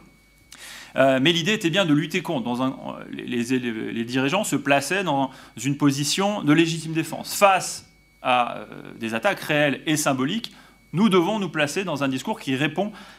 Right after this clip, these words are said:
à ces, euh, à, à, à ces, à, à ces, à ces mensonges. Et donc on a, euh, cette première, euh, vidéo qui est diffusée fin, euh, janvier deux mille quinze, euh, sur le site, puis sur Facebook un, un peu plus tard. Euh,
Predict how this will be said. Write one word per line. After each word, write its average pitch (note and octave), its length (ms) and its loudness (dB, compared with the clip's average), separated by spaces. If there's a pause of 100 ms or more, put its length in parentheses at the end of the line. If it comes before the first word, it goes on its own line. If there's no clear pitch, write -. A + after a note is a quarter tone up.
à B2+ 120 2
ces, F3 440 2
euh, A#2+ 680 -2 (840)
à, C3+ 180 4
à, C3+ 480 0
à C3 60 0
ces, D#3+ 300 0
à, C3 440 2
à D3 80 2
ces, D3+ 160 -2
à C#3+ 100 2
ces D#3 160 4
mensonges. C#3+ 460 -2
Et C3+ 60 -2
donc G#3 200 2
on E3 100 0
a, G3+ 280 4 (340)
euh, B2+ 680 2
cette E3 220 -2
première, F#3 720 2
euh, A#2+ 840 -2
vidéo D3+ 420 4
qui A3 140 -2
est C3+ 60 4
diffusée C3+ 440 -2
fin, D#3 460 2
euh, A#2 800 -4
janvier C#3+ 260 4
deux C#3+ 120 0
mille C#3 180 0
quinze, C3 520 -2
euh, G#2+ 140 -8
sur - 160 -8
le A2 80 -4
site, - 240 -6
puis F#3+ 200 0
sur C#3+ 200 0
Facebook C#3+ 420 -4
un, - 380 -2
un - 60 -6
peu C#3 100 -8
plus - 160 -12
tard. F#3 300 4 (480)
Euh, A2+ 840 0